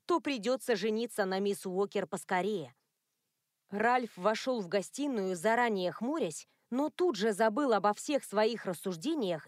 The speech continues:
и бросился к Джейн, которая без чувств лежала на полу.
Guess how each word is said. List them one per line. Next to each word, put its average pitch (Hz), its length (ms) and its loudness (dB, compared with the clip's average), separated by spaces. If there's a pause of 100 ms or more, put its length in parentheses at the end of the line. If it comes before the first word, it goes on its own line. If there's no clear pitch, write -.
и 254 120 -2
бросился 208 580 -2
к 175 60 -6
Джейн, 277 380 -2 (300)
которая 262 540 2
без 175 160 -8
чувств - 460 -8
лежала 196 400 0
на 190 160 -2
полу. 175 360 -2